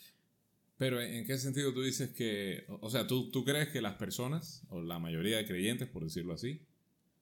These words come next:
o una buena parte de ellos, por lo menos una parte confi-, considerable, no creen que Dios también es responsable de las cosas malas?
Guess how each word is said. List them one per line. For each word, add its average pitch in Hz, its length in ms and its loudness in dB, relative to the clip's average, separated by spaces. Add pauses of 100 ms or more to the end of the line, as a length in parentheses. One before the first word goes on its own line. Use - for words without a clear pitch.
(280)
o 80 80 -6
una 82 160 -2
buena 85 260 0
parte 82 260 0
de 80 80 2
ellos, 76 140 -4
por - 100 -8
lo 73 80 -4
menos 82 180 2
una 85 160 0
parte 87 200 2
confi-, 87 320 0
considerable, 95 680 4 (720)
no 131 340 8
creen 143 440 6
que 101 180 4
Dios 113 420 4
también 104 360 2
es 104 100 -2
responsable 95 540 -2
de 80 40 0
las 73 120 -6
cosas 82 320 -4
malas? 104 260 -6